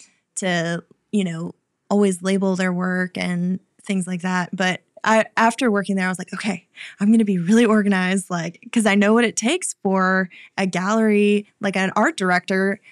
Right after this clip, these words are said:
um, to put together a show. They're gonna need all of this information from me. Like, I have to make sure my art is finished and wired, and, you know, I have to meet the deadlines. And, um, yeah, I think I learned a lot of valuable lessons,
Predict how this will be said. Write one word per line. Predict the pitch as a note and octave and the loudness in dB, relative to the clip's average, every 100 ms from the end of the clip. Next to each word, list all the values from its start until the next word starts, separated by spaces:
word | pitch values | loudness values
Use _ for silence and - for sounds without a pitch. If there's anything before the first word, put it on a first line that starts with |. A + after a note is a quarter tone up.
| _ | _
um, | - F#3+ F3+ F3 F3+ - _ _ - | -6 -2 -2 -2 -4 -8 _ _ -10
to | |
put | G#3 G#3+ | -4 -4
together | G3+ G3+ G#3 | -2 0 2
a | G3+ | 2
show. | - B3+ B3+ F3 | 0 0 0 -2
They're | F#3+ F#3+ | -4 -2
gonna | G3+ | 0
need | G3 G3+ G3 | 0 0 0
all | - G3+ | 0 0
of | G#3 | 0
this | G#3 G3+ | -2 -2
information | G3+ G3+ A3 E4 E4 D4+ | -4 -4 -4 -4 -6 -6
from | D4+ D4 | -6 -4
me. | D4 D4 | -4 -2
Like, | B3+ F3 | -4 -4
I | |
have | F3 F#3+ | -6 -6
to | F#3+ | -8
make | F3+ | -10
sure | - F3+ F3+ | -10 -8 -6
my | F3 F3 F3 E3+ - - _ | -6 -6 -8 -10 -18 -20 _
art | E3+ F#3 F3+ | -6 -4 -4
is | F3 E3 - | -6 -8 -10
finished | - E4+ D#4 D4+ - | -6 -2 -2 -2 -6
and | F3 F3 | -6 -4
wired, | C#4 D4+ C#4+ C4+ C4+ - | -2 -2 -2 -2 -4 -4
and, | F3 D#3+ E3 E3+ - _ _ _ _ _ _ _ - | -6 -6 -8 -8 -10 _ _ _ _ _ _ _ -10
you | G#3+ | -4
know, | F#3+ | -2
I | D3 | -4
have | F3+ | -6
to | - C3+ G3+ _ | -10 -12 -12 _
meet | - F#3 | -8 -8
the | - | -4
deadlines. | A#3+ D4 C4 B3 B3 - | 0 2 2 2 0 -2
And, | F#3 G3 F#3+ - - - - - | -6 -4 -6 -12 -20 -20 -20 -4
um, | G#3+ F#3+ F#3 A#3 - | -2 0 -2 -6 -2
yeah, | D#4+ B3 | 0 2
I | - A3+ | 2 0
think | D4 C4+ | 0 0
I | B3 | 2
learned | G#3 G#3 G#3+ | 2 2 2
a | |
lot | G3 F#3+ | 2 0
of | F#3+ F#3+ | 0 -2
valuable | F3+ G3 F#3+ F#3+ F#3 | -4 -2 -2 -2 -4
lessons, | F3 F#3 - F#3 F3+ F3 - | -4 -6 -8 -4 -4 -4 -8